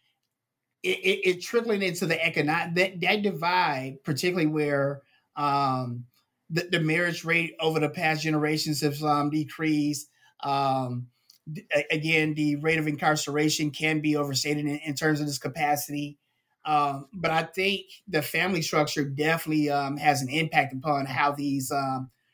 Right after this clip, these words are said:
are playing out in our politics. And, um, but I, I think that a lot of, um, Black men who take this posture, much like, again, um,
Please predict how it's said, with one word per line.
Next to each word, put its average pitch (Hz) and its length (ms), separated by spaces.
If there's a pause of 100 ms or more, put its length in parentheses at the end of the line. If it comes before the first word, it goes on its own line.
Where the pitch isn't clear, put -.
(180)
are 151 100
playing 170 300
out 156 140
in 147 80
our 131 160
politics. 143 800 (480)
And, 156 300
um, 139 480 (720)
but 175 160
I, 190 160
I 190 120
think 190 380
that 165 120
a 151 60
lot 151 320
of, 147 140
um, 143 360
Black 156 280
men 147 200
who 151 120
take 226 280
this 143 160
posture, 156 420
much 208 260
like, 262 140
again, 202 500 (540)
um, 156 520